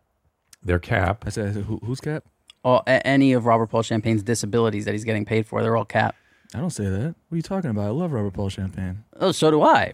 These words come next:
Speaker 3: But y-, I thought you would be somebody who say disabilities cap. <laughs>
Speaker 2: Bro, disability is not funny to joke about. What are you
Speaker 1: Dude, I thought
Speaker 2: talking
Speaker 1: you thought
Speaker 2: about?
Speaker 1: everything could be overcome with your
Speaker 2: What are you
Speaker 1: brain,
Speaker 2: ta-, what
Speaker 1: with
Speaker 2: are
Speaker 1: your
Speaker 2: you,
Speaker 1: mind.
Speaker 2: what is
Speaker 3: Yeah.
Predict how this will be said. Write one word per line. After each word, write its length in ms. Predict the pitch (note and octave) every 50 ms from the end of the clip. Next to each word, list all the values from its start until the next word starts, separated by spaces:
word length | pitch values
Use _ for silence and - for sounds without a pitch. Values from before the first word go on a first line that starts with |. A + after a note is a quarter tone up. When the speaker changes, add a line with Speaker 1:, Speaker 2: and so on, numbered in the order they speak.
| -
Speaker 3:
But 160 | - C#3 C3 -
y-, 140 | A2+ C3 A2+
I 80 | B2
thought 180 | C3+ - D#3 D3
you 120 | C3+ C3+
would 100 | C#3 C3+
be 80 | A2+ C3
somebody 260 | B2 - B2+ B2 B2 B2
who 40 |
say 160 | A#2 - A#2+ A#2
disabilities 580 | G#2 B2 A2 - G#2 B2+ B2+ C3+ B2+ A2+ A2
cap. 360 | - - C#3+ C#3 B2+ - - - - - -
<laughs> 140 | - E3+ -
Speaker 2:
Bro, 360 | - D3 D3+ A2 G2 F#2 - - _ _
disability 640 | - C#3+ - - F#3 D3 C3 C3 D3+ D#3 D3+ C3+ A#2+
is 140 | G#2+ G2
not 480 | G2+ G2 F#2+ G2 G2+ A2 A#2 B2 - -
funny 260 | - - G#2+ A2 A2+
to 100 | G#2+ G2
joke 360 | F#2 E2+ G2+ F#2+ G#2 A#2 -
about. 400 | F#2+ D2+ - F2 E2+ D#2+ - -
What 140 | - F#2 A#2 C3+
are 20 |
you 20 | C#3+ D3 G#3+ C#4
Speaker 1:
Dude, 100 | C4 F3
I 80 | C3+ D3
thought 60 | D#3+ -
Speaker 2:
talking 120 | F#3+ E3+ D3+
Speaker 1:
you 80 | D3
thought 120 | D3 D3+ D#3 C#3
Speaker 2:
about? 40 | C3+
Speaker 1:
everything 340 | C#3 C3+ C#3+ C3+ C3 C3+ B2+
could 80 | A#2 A#2+
be 200 | B2 A#2+ A2 B2
overcome 480 | C3 A2+ A#2+ A#2 A2+ G#2+ - A#2+ A#2+ A2+
with 120 | A2 -
your 80 | - -
Speaker 2:
What 100 | A#2+ A2
are 20 |
you 40 | G#2+
Speaker 1:
brain, 260 | A#2 C3+ C3 G2+ F2+
Speaker 2:
ta-, 100 | E2+ D#2+ - - _
what 120 | - E3 D3
Speaker 1:
with 140 | G#2+ G#2+ -
Speaker 2:
are 20 | B2
Speaker 1:
your 200 | A#2+ A2 G#2+ G#2
Speaker 2:
you, 40 |
Speaker 1:
mind. 800 | G#2 G#2 G2 G2 G#2 G#2+ A2+ B2 B2+ B2+ B2 A#2 G2+ F#2 F2 G2
Speaker 2:
what 140 | - - A2+
is 180 | A#2 A#2+ A2+ G#2+
Speaker 3:
Yeah. 60 | A2